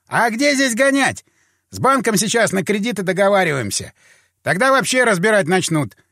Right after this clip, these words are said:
Тем более, что гоняют секонд-хенд в основном, хоть и не старый. Но на новые тоже заказы есть». «А китайцы сами гоняют или под кем-то?» «Сами! Только за охрану на перегоне отстёгивают, э, по такси».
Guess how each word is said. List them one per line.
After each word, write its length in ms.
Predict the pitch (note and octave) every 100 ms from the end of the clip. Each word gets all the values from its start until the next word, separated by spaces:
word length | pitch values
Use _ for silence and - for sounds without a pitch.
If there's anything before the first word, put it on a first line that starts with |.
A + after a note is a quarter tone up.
| _ _
Тем 200 | G3+ G#3
более, 300 | B3+ A#3 G3
что 340 | F3 G#3+ F3+
гоняют 480 | C3 G3+ B3+ A#3+ F3
секонд-хенд 640 | A#3 A3+ G3+ E3 A#3 A#3+
в 60 | E3+
основном, 540 | D#3 F#3+ F#3 E3+ F#2+ - _ _
хоть 220 | A3+ G#3
и 60 |
не 120 | G3 C#3
старый. 500 | - E3+ D#3+ C#3 - _ _ _ _
Но 280 | F3+ C4+ B3
на 140 | A#3+
новые 340 | A#3+ C4+ C4 G#3+
тоже 280 | A#3+ C4
заказы 440 | G3 A#3 G#3+ A#3 A3+
есть». 340 | G3+ G#3 G3 _ _ _ _ -
«А 160 | C#3
китайцы 460 | C#3 E3 G3+ G#3 G3+
сами 280 | - B3+ A#3
гоняют 480 | G3+ G3+ F#3 C#3 D#3+
или 160 | E3+
под 220 | - D3+
кем-то?» 440 | - G#3 G3 G3 C#3+ _ _ -
«Сами! 640 | G3+ A#3+ C#4 B3+ C#3 F2 _ _ _ _ G3+
Только 240 | A#3 A#3
за 160 | G3 A#3
охрану 380 | A3 B3+ B3
на 100 | A3
перегоне 500 | G#3+ A3 G#3+ A#3 G#3 F#3+
отстёгивают, 760 | - A#3+ A3 G3 F3+ E3 C3
э, 220 | D3 C#3+ C3
по 180 | -
такси». 480 | G3+ A#3 C3+ - D#2+